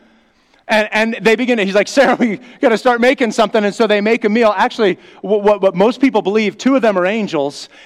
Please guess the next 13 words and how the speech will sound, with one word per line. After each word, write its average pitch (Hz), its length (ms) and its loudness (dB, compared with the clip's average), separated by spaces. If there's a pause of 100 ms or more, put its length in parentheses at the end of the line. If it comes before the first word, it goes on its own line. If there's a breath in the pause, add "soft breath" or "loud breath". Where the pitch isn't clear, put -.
(100)
and 160 120 -2
the 156 60 -2
third 247 260 0
one 160 160 -2
is 143 280 -6
what 156 180 -2
most 190 220 -2
people 147 160 -2
believe 139 220 -2
is 127 80 -8
the 135 40 -6
pre-incarnate 143 480 -6
Christ. - 540 -14